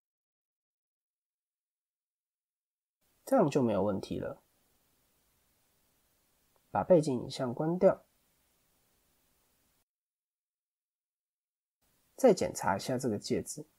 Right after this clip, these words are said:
三、七。上视图这边呢，先按 H 把钻石隐藏起来，做最后的检查。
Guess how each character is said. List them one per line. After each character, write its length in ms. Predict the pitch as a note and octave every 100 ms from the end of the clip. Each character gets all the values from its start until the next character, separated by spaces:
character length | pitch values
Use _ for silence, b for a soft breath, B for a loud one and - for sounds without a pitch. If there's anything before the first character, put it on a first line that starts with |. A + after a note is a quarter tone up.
| _ _ _ _ _ _ _ _ _
三、 400 | - - E3 F3 - _ _ _ _ _ _ _ _ _ _ _ _ _
七。 360 | - - F3 F3 _ _ _ _ _ _ _ _ _ _
上 280 | - D4 B3+
视 160 | C#4+
图 160 | A3 D#3+
这 120 | F#3
边 200 | F#3 F#3
呢， 300 | F3+ D#3+ D#3+
先 160 | D#3 E3
按 80 | B2+
H 360 | A2+ D#3 -
把 120 | - -
钻 180 | A#2+ G#2
石 160 | -
隐 140 | C2+ C#2
藏 260 | - F2+
起 140 | C#3+ -
来， 240 | C2 - - _ _
做 140 | -
最 180 | A2+ D3
后 160 | B2+ C3
的 80 | C#2+
检 240 | - -
查。 360 | - G#1 -